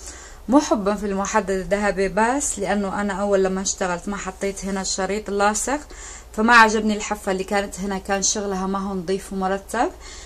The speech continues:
مشان هيك حطيت هذه النقط الذهبي لحتى تغطي لي العيب.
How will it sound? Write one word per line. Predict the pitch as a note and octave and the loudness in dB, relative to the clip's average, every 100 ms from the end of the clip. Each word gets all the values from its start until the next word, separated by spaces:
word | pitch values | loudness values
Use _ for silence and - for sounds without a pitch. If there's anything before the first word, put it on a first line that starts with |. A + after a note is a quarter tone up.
| - - | -14 -4
مشان | G#3+ A3+ | 0 2
هيك | A#3 B3 | 0 0
حطيت | A3 G#3+ A3 G#3 | -6 -4 -4 0
هذه | G3+ G3 | 2 2
النقط | F#3+ G3+ G#3+ G#3 | 0 -4 -6 -4
الذهبي | F#3+ G#3 G#3+ F3+ | -2 0 0 2
لحتى | F#3+ F3+ - - G3 | 0 0 -6 -6 -6
تغطي | E3+ F3+ - F#3+ | -4 -6 -4 -4
لي | F3+ | -2
العيب. | D#3+ F3+ A3 | 0 2 2